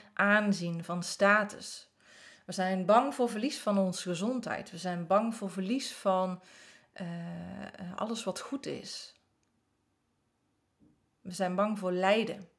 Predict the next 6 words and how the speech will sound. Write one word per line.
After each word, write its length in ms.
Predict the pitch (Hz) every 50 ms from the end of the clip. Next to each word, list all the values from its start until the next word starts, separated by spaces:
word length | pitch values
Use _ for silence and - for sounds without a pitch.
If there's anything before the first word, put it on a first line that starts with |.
| _ _ _ _
We 100 | - 185
willen 260 | 185 190 190 196 190
niet 180 | 190 196 202 196
lijden. 520 | 196 196 202 214 214 208 - - - 190 - _ _ _ _ _ _ _ _ _ _ _ _ _ _ _ _ _ _ _ _ _ _ _ - _ - - - - - - - - _ _ _ _ _ _ _ _ _ _ _ _ _ _ _ _ _ _ _ _ _ _ _ _ _
Nou, 360 | - 277 240 185 175 170 160 151 - - - _ _ _ _ _ _ _
dus 560 | - 208 302 359 349 254 - - - - -